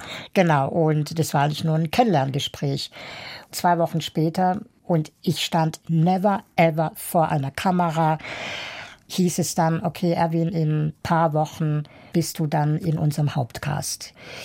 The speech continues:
in einer der bekanntesten Serien Deutschlands.“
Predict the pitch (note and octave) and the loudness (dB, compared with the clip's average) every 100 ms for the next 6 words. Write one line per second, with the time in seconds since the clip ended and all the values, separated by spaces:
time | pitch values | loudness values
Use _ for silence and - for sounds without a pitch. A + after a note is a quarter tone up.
0 | - F3+ E3 F3 F#3 E3 D3+ E3 - E3+ | -6 0 4 4 4 4 2 -2 0 0
1 | E3+ D#3 - D#3+ - D#3+ D#3 D3 C#3+ C#3+ | 0 -4 -2 -2 0 2 2 2 2 2
2 | C#3 C#3 _ _ - C3 B2 - C2+ - | 0 -2 _ _ -2 0 0 -2 -4 -4
3 | - | -8